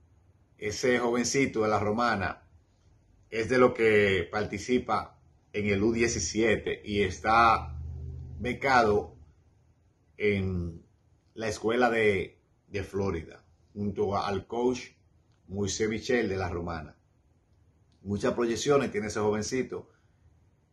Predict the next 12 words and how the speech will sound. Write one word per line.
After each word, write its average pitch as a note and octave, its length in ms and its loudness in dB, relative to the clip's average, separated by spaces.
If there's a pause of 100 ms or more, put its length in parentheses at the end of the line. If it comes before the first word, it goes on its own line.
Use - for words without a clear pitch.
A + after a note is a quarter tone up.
(160)
hijo A2 300 0
de G#2 200 6
un G#2+ 320 4
amigo A2 440 0
y G#2+ 60 4
hermano G2+ 640 -2 (720)
mío A2+ 320 2
de G2 100 0
la F#2 100 0
Romana, G#2 720 0 (1300)
Rafael F#2+ 460 -6
Sambo. G#2 580 0